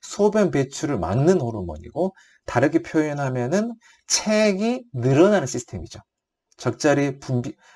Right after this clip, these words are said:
어, 소변이 배출이 안 되기 때문에 이 우-, 우리 인체에 체액이 증가되는 것은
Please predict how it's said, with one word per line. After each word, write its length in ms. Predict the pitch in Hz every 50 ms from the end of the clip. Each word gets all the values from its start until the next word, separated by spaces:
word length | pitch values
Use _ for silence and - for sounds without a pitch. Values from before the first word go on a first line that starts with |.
| - _
어, 160 | - - -
소변이 340 | - - - 170 170 170 143
배출이 280 | 127 135 123 - 120 85
안 100 | 80 90
되기 240 | 110 113 110 95 -
때문에 300 | - 87 78 - - -
이 140 | - 107 101
우-, 280 | 104 104 107 113 120 120 -
우리 220 | 117 113 113 104
인체에 480 | 101 104 - - 135 98 87 95 151 - _ _ _ _ _ _
체액이 440 | - - - 202 196 190 196 175 -
증가되는 720 | - - - 165 175 190 185 202 170 - 110 95 92 87 82
것은 300 | 80 - - 175 190